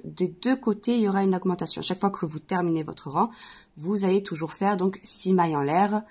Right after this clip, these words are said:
euh, piquer dans la quatrième maille et, euh, faire vos, euh, trois brides du coup. Voilà, donc à chaque fois que vous terminez votre rang, vous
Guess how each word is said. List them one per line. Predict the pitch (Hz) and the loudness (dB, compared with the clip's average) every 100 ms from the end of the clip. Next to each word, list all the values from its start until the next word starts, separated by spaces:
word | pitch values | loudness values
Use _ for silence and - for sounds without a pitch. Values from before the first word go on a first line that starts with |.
| - - _ - | -18 -20 _ -10
euh, | 147 139 135 | -4 -2 -4
piquer | 131 - - 185 | -6 -6 0 2
dans | 165 | 2
la | 160 | 0
quatrième | 147 - - 156 143 135 | -2 -6 -6 -2 -2 0
maille | 139 160 180 180 175 | 2 2 2 0 -2
et, | - 156 185 - | -2 0 0 -2
euh, | |
faire | 131 - 165 | -6 -6 -6
vos, | 156 151 170 | -4 -4 -4
euh, | 139 127 135 - | -6 -8 -10 -14
trois | - - 151 - | -16 -4 -2 -2
brides | 139 127 - | -6 -10 -14
du | - - | -20 -20
coup. | - - _ _ _ _ _ _ _ - | -20 -20 _ _ _ _ _ _ _ -10
Voilà, | 160 135 - | -6 -6 -6
donc | - | -10
à | - | -8
chaque | 156 - | -6 -2
fois | 160 | -2
que | |
vous | - | -2
terminez | 151 147 143 | 0 2 2
votre | - - 143 | -2 -8 0
rang, | 175 214 | 2 2
vous | 185 | 0